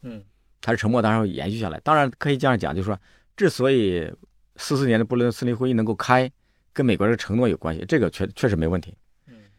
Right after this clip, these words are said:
Speaker 2: 所以说你要讲这个布伦特森林会议呢，它这个协定的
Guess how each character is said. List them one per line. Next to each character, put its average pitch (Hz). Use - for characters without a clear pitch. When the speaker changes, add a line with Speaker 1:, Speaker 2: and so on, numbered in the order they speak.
Speaker 2:
所 156
以 151
说 156
你 113
要 139
讲 73
这 -
个 104
布 143
伦 143
特 139
森 135
林 135
会 143
议 143
呢， 92
它 -
这 113
个 95
协 98
定 131
的 90